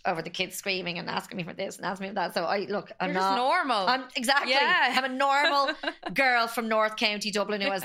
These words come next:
Speaker 1: ten meltdowns a day, but just tries to keep her shit
Speaker 2: Yeah.
Speaker 1: together, okay? <laughs> Um, and as I said,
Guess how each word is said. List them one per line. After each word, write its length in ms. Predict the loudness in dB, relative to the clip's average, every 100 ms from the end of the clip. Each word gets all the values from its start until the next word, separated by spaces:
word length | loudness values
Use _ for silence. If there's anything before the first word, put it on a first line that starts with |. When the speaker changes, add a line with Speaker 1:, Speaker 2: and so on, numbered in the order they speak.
| 0
Speaker 1:
ten 300 | 2 2 2
meltdowns 500 | 2 2 0 0 -2
a 40 |
day, 260 | 0 0 0
but 120 | -4
just 220 | -6 -6 -4
tries 260 | -2 -2
to 100 | -6
keep 220 | -8 -8
her 80 | -6
shit 280 | -4 -2 0
Speaker 2:
Yeah. 160 | 0 0
Speaker 1:
together, 500 | 0 0 0 -4 -4
okay? 600 | -2 0 -2 -2 -6 -4
<laughs> 40 | -6 -2 -2 -2 -2 -4 0
Um, 300 | 2 2 0
and 140 | 0 0
as 100 | 0
I 20 |
said, 280 | 0 0